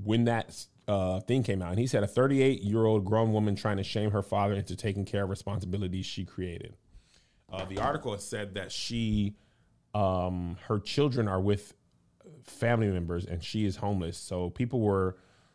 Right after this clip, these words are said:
you know, getting on Doctor Dre and saying, "How could you let your daughter be homeless if you're a billionaire?" And the article said that Doctor Dre had supported her up until twenty twenty.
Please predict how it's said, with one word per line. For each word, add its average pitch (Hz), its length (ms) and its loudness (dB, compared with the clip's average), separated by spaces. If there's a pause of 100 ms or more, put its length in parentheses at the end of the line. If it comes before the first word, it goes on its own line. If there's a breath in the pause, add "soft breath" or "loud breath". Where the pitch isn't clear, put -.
(340 soft breath)
you 160 100 2
know, 120 120 6
getting 135 260 4
on 135 140 4
Doctor 120 260 2
Dre 110 300 6
and 101 100 2
saying, 101 500 2 (120)
"How 104 200 2
could 104 200 2
you 104 80 2
let 95 160 4
your 98 100 2
daughter 90 300 4
be 92 160 0
homeless 95 520 0
if 82 120 -8
you're 87 80 0
a - 20 -4
billionaire?" 87 540 0 (540 soft breath)
And 92 440 -4
the 92 100 -8
article 98 260 -2
said 98 240 -2
that 95 140 0
Doctor 95 260 0
Dre 110 360 6
had 98 180 2
supported 139 460 2
her 120 260 4
up 113 120 4
until 107 680 4 (520)
twenty 135 360 2
twenty. 156 540 -4